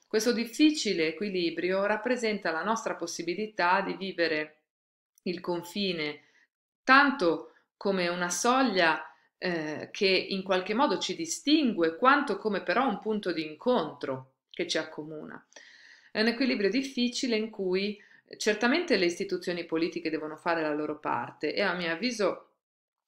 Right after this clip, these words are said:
la devono fare appunto tenendo conto dell'esigenza di lasciare che l'altro sia altro, di non appiattirlo o sterilizzarlo per farlo diventare uguale a noi, quanto però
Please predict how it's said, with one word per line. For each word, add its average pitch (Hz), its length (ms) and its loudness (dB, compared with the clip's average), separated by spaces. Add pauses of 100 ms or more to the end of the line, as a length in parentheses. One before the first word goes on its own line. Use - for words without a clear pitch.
(140)
la 175 140 -2
devono 156 340 -2
fare 214 360 4
appunto 180 480 -4
tenendo 160 360 -6
conto 175 520 -4
dell'esigenza 180 1160 0 (320)
di 185 280 0
lasciare 233 500 4
che 190 120 -2
l'altro 196 360 4
sia 165 320 2
altro, 180 680 4 (280)
di 190 160 -2
non 196 180 4
appiattirlo 180 960 2
o 165 400 2
sterilizzarlo 180 1080 4
per 156 160 -6
farlo 160 240 -2
diventare 156 400 -6
uguale 151 240 -4
a 147 40 -8
noi, 233 460 0 (300)
quanto 233 380 6
però 202 360 6